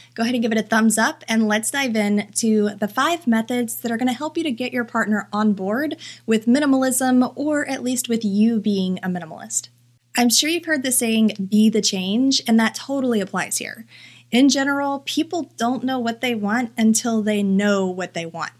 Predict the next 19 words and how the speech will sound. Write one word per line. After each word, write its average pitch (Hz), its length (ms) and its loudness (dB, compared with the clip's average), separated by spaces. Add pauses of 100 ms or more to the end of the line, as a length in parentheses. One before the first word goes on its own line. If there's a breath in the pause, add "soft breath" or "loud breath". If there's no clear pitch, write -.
(500 soft breath)
The 214 60 0
status 240 400 0
quo, 233 460 -2
what 220 180 -2
you're 240 140 0
used 226 320 2
to, 233 440 0
is 220 280 0 (100)
always 320 320 0
gonna 294 160 0
be 233 160 -2 (100)
easier 269 440 0
than 240 180 2
something 220 460 2
that 202 160 -2
you're 190 120 -6
not 208 380 0
used 196 300 0
to. 208 260 0